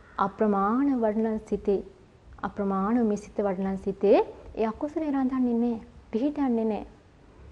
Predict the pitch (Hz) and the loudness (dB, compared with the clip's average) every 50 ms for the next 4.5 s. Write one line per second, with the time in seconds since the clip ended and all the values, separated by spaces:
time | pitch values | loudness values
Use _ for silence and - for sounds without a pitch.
0 | - - - - - - - - - - - - - - - 233 208 208 208 196 | -18 -18 -20 -20 -20 -20 -20 -20 -20 -20 -20 -20 -18 -8 -2 0 2 2 2 4
1 | 220 202 196 190 208 196 214 208 208 208 208 208 202 208 202 - 196 202 233 294 | 2 2 2 2 0 0 2 2 2 2 2 0 -2 -2 0 2 2 4 4 2
2 | 359 - - - - - - 202 196 196 196 190 185 - - 196 196 190 196 - | 0 -4 -12 -20 -16 -8 -4 -2 -2 0 -2 -2 -4 -4 -4 -2 -2 -2 -4 -6
3 | 190 185 - 190 175 175 185 190 190 190 190 - - 202 180 190 - 214 214 240 | -8 -6 -6 -6 -6 -4 -4 -4 -2 -4 -4 -2 -2 -2 -2 0 0 2 0 0
4 | 226 - - 208 196 190 170 185 175 | 0 -2 0 0 2 2 0 -2 -4